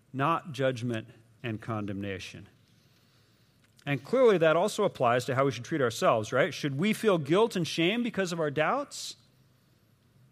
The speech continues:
No, be merciful to yourself. <laughs> Times of doubt are a normal part of the life of faith.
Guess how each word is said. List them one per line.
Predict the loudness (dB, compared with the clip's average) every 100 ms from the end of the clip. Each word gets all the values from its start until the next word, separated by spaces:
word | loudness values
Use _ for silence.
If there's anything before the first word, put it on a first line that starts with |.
| _
No, | -6 -4 -2
be | -2 -4
merciful | -2 -2 -4 -4 -6 -4 -4 -4
to | -4 -6
yourself. | -4 -4 -4 -4 -4 -6 -10 -18 -20
<laughs> | -20 -20 _ -20 -20 _ _ _ _ _ _ _ _ _ _ _ _ _ _ -6
Times | -2 0 0 0
of | 0
doubt | 2 4 4 2 0
are | 2
a | 2
normal | 0 0 0 -2
part | 0 0 0 -2 -10 _ _ _ _ _ _ _ _ -8
of | -4
the | -2
life | 0 0 0
of | -8
faith. | -6 -6 -6 -14 -20